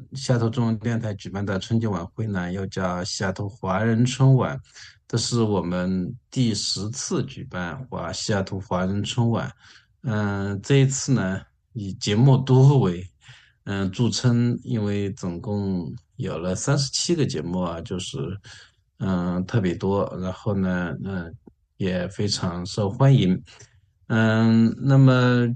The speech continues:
今年的台庆是我们就是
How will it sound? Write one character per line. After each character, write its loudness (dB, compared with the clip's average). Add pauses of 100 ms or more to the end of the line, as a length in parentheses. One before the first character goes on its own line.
(160)
今 2
年 0
的 -2
台 -6
庆 -4
是 -6
我 -6
们 -6
就 -6
是 -4